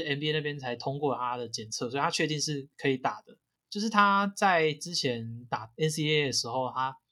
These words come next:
一开始是去到 Alabama，那，那时候就诊断出他心脏有那个问题，所以他后来转学之后，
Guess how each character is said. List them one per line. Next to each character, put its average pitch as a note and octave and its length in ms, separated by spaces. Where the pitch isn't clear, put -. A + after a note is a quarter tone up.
一 D#3+ 80
开 E3+ 80
始 C#3+ 80
是 D3 120
去 C#3+ 200
到 C3+ 380
Alabama， B2 640
那， C#3 260
那 D#3+ 80
时 D3+ 80
候 C#3+ 60
就 C#3+ 100
诊 B2 180
断 B2+ 140
出 C3 60
他 C3 140
心 B2+ 280
脏 B2+ 260
有 A2 240
那 B2 80
个 A2+ 320
问 A#2 180
题， - 300
所 - 160
以 - 20
他 C3+ 120
后 C#3+ 180
来 A#2 100
转 A#2 240
学 A#2+ 200
之 C3 100
后， D3 140